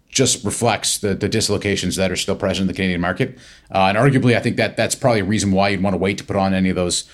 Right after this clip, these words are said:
those Canada U S front-end trades. You don't really wanna receive Canada yet, given where those spreads are, 'cause it just reflects that the market still is pretty stressed. And, and,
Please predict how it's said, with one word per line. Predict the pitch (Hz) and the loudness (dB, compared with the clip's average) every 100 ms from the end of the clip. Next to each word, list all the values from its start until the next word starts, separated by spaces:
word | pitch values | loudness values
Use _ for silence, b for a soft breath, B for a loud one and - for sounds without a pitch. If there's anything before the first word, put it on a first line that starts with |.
| B | B
those | - 98 | -4 -2
Canada | - 117 101 | 0 -2 0
U | 101 | 0
S | 101 | 0
front-end | - 107 101 | 0 0 0
trades. | 107 104 | 0 -2
You | 92 | -2
don't | 113 - | -2 -2
really | 113 | -2
wanna | 101 87 76 98 104 104 | -2 -4 -4 0 0 0
receive | 101 - 107 98 | 0 0 -2 -2
Canada | 107 107 110 | -2 -2 -2
yet, | 101 90 92 113 131 - b b b b _ | -2 -2 0 0 -2 -12 b b b b _
given | 123 120 120 | 2 4 4
where | 107 113 | 4 4
those | 110 107 | 2 0
spreads | - 113 110 | 0 -2 0
are, | 123 131 | 2 2
'cause | 135 | 0
it | 110 | -2
just | 127 131 - | 0 -2 -2
reflects | 107 - 117 120 | -8 -2 -2 0
that | - 98 | -4 -2
the | 92 | -2
market | 101 95 | -2 -4
still | 95 - 104 98 B B B | -4 -2 -2 -4 B B B
is | - 95 - | -4 -2 -2
pretty | - 120 98 | 0 0 0
stressed. | - 117 165 - | 0 0 0 0
And, | 110 95 | 0 0
and, | 98 92 82 | 2 0 0